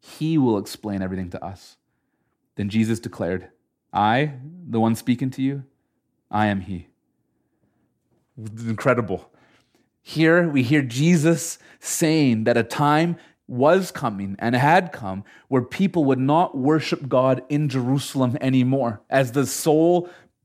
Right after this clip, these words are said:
center of worship. Jesus had been talking about this transition for a while before we get to our scene in Matthew twenty-four.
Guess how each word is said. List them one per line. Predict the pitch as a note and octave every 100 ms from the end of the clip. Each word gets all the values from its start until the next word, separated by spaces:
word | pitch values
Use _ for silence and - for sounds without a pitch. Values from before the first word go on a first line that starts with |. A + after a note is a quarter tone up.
| _
center | - - F3+ E3 - D3+ D3+ D3 _ _ -
of | C#3+ D3 B2+
worship. | B2+ C3+ D3 - A#2+ - _ _ _ _ _ -
Jesus | A#2+ E3+ F3 F#3
had | F3
been | C#3+ D3
talking | - C#3+ D#3 D#3+
about | C#3+ D#3 -
this | C#3
transition | - E3 C#3 B2+ D#3+ D#3 D3+ C3+ C3+ -
for | - D#3
a | C3+
while | C3 C#3+ E3+ F#3+ D3+ G#2 - _
before | C3+ D3+
we | D3+ D3+
get | D3+
to | C#3+
our | C#3+
scene | C3 - C#3+ B2+ B2 _
in | C3 B2+
Matthew | B2 B2 - A#2 A#2 _ -
twenty-four. | - B2 A2+ - G#2 G2+ F2